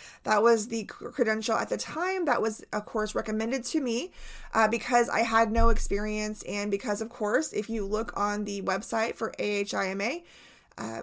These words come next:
previously the C C S exam required you have, of course, a degree or you had to have another credential for another organization, and you had to go through college and all of that. And I didn't want that path for myself, uh, personally. So I wanted to,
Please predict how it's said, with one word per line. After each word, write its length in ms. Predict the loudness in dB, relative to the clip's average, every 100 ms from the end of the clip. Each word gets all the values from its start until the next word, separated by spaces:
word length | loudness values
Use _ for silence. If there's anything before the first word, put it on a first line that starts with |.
| -10
previously 640 | -2 0 2 0 2 0
the 100 | 0
C 200 | 0 2
C 180 | 2 0
S 160 | 0 -2
exam 480 | -4 -2 -2 -2
required 640 | -4 -6 -2 0 0 -2 -4
you 80 |
have, 380 | -4 0 0 -2 -10
of 120 | -4
course, 260 | -2 -2
a 40 | -2
degree 520 | -4 0 0 0 0
or 180 | 0 0
you 140 | 0
had 200 | 0 0 0
to 60 |
have 140 | -2 -2
another 220 | -2 -2
credential 680 | -2 -2 -2 0 0 -2 -6 -16 -20 -20 -20 _
for 120 | -2
another 280 | 0 2 2
organization, 920 | 2 2 0 2 0 0 -2 -2 -4
and 680 | -6 -6 -6 -6 -8 -8 -8
you 60 |
had 120 | -6 -4
to 60 |
go 120 | -4
through 140 | -4 -8
college 520 | 2 4 4 2 0
and 100 | -2
all 160 | -2 -2
of 60 |
that. 240 | 0 0 0
And 80 |
I 180 | 0 2
didn't 340 | 2 -2 -4 -4
want 200 | -4 -2
that 180 | -4
path 300 | -2 -2 -2
for 140 | -2 -2
myself, 760 | -2 0 2 2 -2 -12 -18 -6
uh, 100 | -6
personally. 680 | -4 -4 -4 -4 -4 -6 -6
So 420 | 2 2 2 -4 -12 -20 -20 -14 -2
I 140 | 2
wanted 360 | 2 2 0 -2
to, 400 | -2 -2 -4